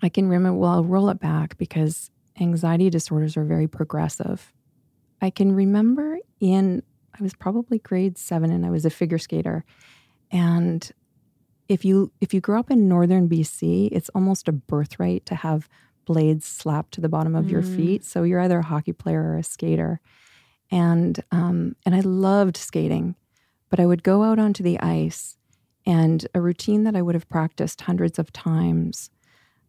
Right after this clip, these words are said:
Speaker 1: I would forget as soon as I had to perform. So I had performance anxiety, which then moved into social anxiety in high school, not being able to put up a hand and speak in class.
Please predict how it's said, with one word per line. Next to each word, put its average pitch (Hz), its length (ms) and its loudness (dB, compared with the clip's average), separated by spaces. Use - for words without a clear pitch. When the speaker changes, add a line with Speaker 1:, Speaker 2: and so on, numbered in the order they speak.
Speaker 1:
I 175 100 0
would 170 160 2
forget 156 600 -6
as 160 100 -4
soon 170 240 2
as 160 100 -2
I 170 60 -2
had 156 220 -2
to 160 60 -6
perform. 160 640 -4
So 175 840 0
I 208 80 -4
had 180 340 0
performance 170 460 -4
anxiety, 160 580 0
which 190 240 -2
then 165 200 0
moved 165 320 0
into 160 840 0
social 160 440 -2
anxiety 151 540 0
in 160 120 0
high 143 160 -8
school, 170 420 -4
not 165 180 0
being 165 160 -2
able 160 160 -2
to 160 80 -4
put 170 240 -6
up 165 100 -6
a 175 60 -6
hand 156 420 -2
and 175 160 -2
speak - 280 -10
in 156 120 0
class. 165 640 -6